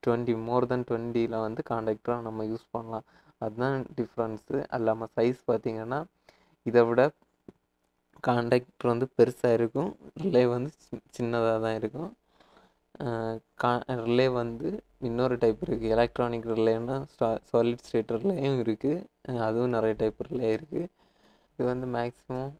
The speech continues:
ஒரு டேட்டாஸ் கண்ட்ரோலர் மட்-, data controlling சிஸ்டத்துல வந்து data கண்ட்ரோலராட்டு மட்டும்தான் யூஸ் ஆகும். அதாவது லோ amps பவரை வந்து control பண்றதுக்கும், இல்ல டேட்டாவை வந்து கண்-, அ, டேட்டாவை வந்து, அ,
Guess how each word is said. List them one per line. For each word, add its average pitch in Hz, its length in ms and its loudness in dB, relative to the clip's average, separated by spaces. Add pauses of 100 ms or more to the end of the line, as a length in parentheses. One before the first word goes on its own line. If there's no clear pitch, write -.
(120)
ஒரு 131 360 -4 (120)
டேட்டாஸ் 123 420 2
கண்ட்ரோலர் 110 640 -2
மட்-, 110 440 -12
data 117 420 -2 (220)
controlling 131 460 2
சிஸ்டத்துல - 400 -8
வந்து 117 320 -8 (260)
data 120 300 2
கண்ட்ரோலராட்டு 110 640 -2
மட்டும்தான் 110 340 -8
யூஸ் 113 240 -8
ஆகும். 117 320 -8 (920)
அதாவது 117 340 0
லோ 123 260 4
amps 120 680 -2 (140)
பவரை 113 360 4
வந்து 110 180 -4
control 113 320 0
பண்றதுக்கும், 110 580 -4
இல்ல 110 260 0 (260)
டேட்டாவை 117 420 4
வந்து 117 200 -4
கண்-, 113 360 -6 (240)
அ, 117 60 -4 (720)
டேட்டாவை 117 480 4
வந்து, 117 360 -2 (800)
அ, 113 300 -8